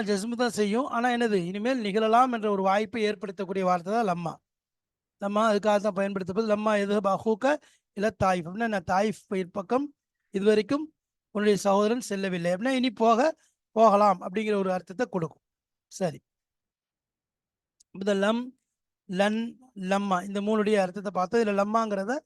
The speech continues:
நம்ம இங்க சுட்டி காமிச்சோம். இது வந்து நஃபிக்காக வேண்டி செய்யப்படக்கூடிய அர்த்தம். அது இதெல்லாம் வந்து ஃபேலான, ஃபேலுக்கு வந்து மு-, லம்ஸ், அதாவது,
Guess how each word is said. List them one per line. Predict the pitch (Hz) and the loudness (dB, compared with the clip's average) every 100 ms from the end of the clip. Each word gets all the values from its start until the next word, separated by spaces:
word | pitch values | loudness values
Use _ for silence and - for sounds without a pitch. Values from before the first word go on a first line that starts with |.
| _ _ _ - | _ _ _ -4
நம்ம | 220 | -2
இங்க | 214 202 | 0 -2
சுட்டி | 214 220 | -2 -4
காமிச்சோம். | 196 185 156 240 | -4 -4 -2 -2
இது | 202 | 0
வந்து | 208 240 | 0 0
நஃபிக்காக | 190 220 208 190 | -2 -4 -2 -2
வேண்டி | 180 226 294 _ _ _ | -2 -6 -8 _ _ _
செய்யப்படக்கூடிய | - 220 202 202 185 190 175 | 0 2 4 2 0 -2 -2
அர்த்தம். | 170 185 160 143 | -4 -8 -10 -12
அது | - 214 226 | -8 -2 0
இதெல்லாம் | 226 240 240 | 2 4 4
வந்து | 226 269 285 - _ _ | 2 -2 -4 -16 _ _
ஃபேலான, | 202 214 233 247 240 160 - _ _ _ - | 2 4 4 4 0 -4 -12 _ _ _ -8
ஃபேலுக்கு | 202 214 240 208 220 | 0 2 2 0 -2
வந்து | 247 | -2
மு-, | 220 208 | -8 -6
லம்ஸ், | 208 220 - | -6 -6 -2
அதாவது, | 185 190 202 | 0 4 4